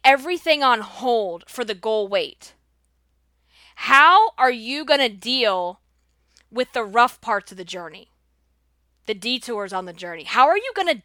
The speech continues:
deal with that? Because when you have weight to lose, you're gonna have weeks where you gain.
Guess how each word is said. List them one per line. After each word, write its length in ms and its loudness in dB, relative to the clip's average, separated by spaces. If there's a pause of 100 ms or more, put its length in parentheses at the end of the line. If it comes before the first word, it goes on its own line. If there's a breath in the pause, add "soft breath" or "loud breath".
deal 320 -2
with 200 -2
that? 280 -6 (1800)
Because 640 2 (880)
when 240 -8
you 140 -4
have 300 2
weight 260 0
to 120 -10
lose, 640 -12 (2000)
you're 200 -8
gonna 380 2
have 340 4
weeks 500 -4
where 360 0
you 200 -12
gain. 440 -2